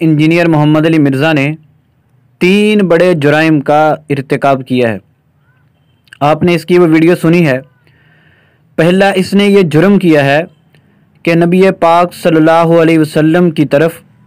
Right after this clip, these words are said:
वो बात मंसूब की है जो आप सल्लल्लाहु अलैहि वसल्लम ने नहीं फरमाई। और दूसरा जुर्म इसने ये किया है कि सैयदा आयशा रज़ियल्लाहु ताला अन्हा के मुताल्लिक़ फरमाया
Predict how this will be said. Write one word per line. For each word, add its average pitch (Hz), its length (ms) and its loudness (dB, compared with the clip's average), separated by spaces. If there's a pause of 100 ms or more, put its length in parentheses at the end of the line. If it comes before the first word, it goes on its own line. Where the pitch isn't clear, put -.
(120)
वो 131 460 0
बात 180 480 0
मंसूब 190 460 -2
की 156 220 -4
है 135 240 -2 (480)
जो 147 140 -2
आप 170 360 -2
सल्लल्लाहु 151 560 0
अलैहि 156 100 2
वसल्लम 151 380 -2
ने 156 180 0
नहीं 143 300 0
फरमाई। 113 360 -6 (1700)
और 156 80 -2
दूसरा 190 480 0
जुर्म 196 280 2
इसने 190 220 -2
ये 185 200 0
किया 151 260 0
है 139 180 -2 (1040)
कि 180 80 0
सैयदा 185 560 0
आयशा 180 360 -2
रज़ियल्लाहु 170 640 2
ताला 156 280 0 (100)
अन्हा 151 380 0
के 165 160 -4
मुताल्लिक़ 147 460 0
फरमाया 127 500 -2